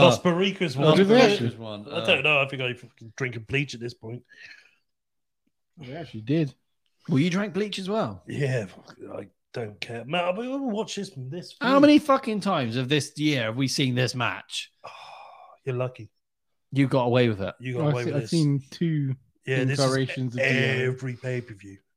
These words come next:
Speaker 2: I was giving, I was just about to give up W C W this month, right? My last ever W C W pay-per-view I was ever gonna watch, 'cause I was going over to this shit. I was seeing fucking D O A and Los Barricas, and I'm thinking, "Oh, wow, this is amazing." For an eight-year-old, I was loving it. And then I realised I looked back and think, "What the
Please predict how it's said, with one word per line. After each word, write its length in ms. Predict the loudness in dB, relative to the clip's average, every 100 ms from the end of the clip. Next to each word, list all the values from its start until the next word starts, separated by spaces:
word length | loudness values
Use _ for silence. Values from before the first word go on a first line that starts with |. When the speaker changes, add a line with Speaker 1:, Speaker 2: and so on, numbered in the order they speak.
| _
Speaker 2:
I 220 | 0 2 2
was 140 | 0
giving, 400 | -2 -2 -2 -4
I 200 | -6 -6
was 200 | -4 -6
just 280 | -8 -10 -10
about 280 | -6 -6 -8
to 80 | -10
give 240 | -8 -6
up 200 | -6 -6
W 220 | -8 -8
C 140 | -10 -4
W 340 | -4 -4 -10 -12 -10
this 160 | -6
month, 400 | -4 -4 -6 -20 -10
right? 260 | -6 -6 -8 _ _ _ _ -18
My 80 | -12
last 420 | -8 -8 -8 -8
ever 160 | -8 -6
W 200 | -8 -8
C 140 | -6
W 200 | -6 -6
pay-per-view 440 | -8 -8 -10 -10 -8
I 40 |
was 80 | -6
ever 140 | -6
gonna 120 | -6 -6
watch, 480 | -8 -12 -14 -16 _ _ _ _ -6
'cause 140 | 0
I 60 | 2
was 160 | 2
going 280 | 0 -2 -2
over 160 | -4 -4
to 120 | -4
this 160 | -4 -4
shit. 280 | -10 -14 -16 _ _ _ _ _ _ -8
I 40 | -6
was 100 | 0
seeing 180 | 0 0
fucking 420 | -4 -6 -8 -4
D 200 | 0 2
O 140 | 2
A 160 | 4 4
and 140 | 2
Los 140 | 2 0
Barricas, 460 | 2 2 2 -2
and 60 | -2
I'm 40 | -2
thinking, 180 | -2 -2
"Oh, 120 | -2
wow, 260 | 0 0 0
this 160 | -4
is 80 | -6
amazing." 520 | -6 -4 -4 -4 -4 -6
For 120 | 0
an 60 |
eight-year-old, 440 | 0 0 -2 0 0
I 40 |
was 100 | 2
loving 300 | 4 4 4
it. 100 | 0
And 80 | -2
then 100 | -4
I 40 | -2
realised 400 | -2 0 -2 -4
I 60 |
looked 120 | -10
back 100 | -10
and 40 | -14
think, 140 | -16
"What 100 | -16
the 80 | -14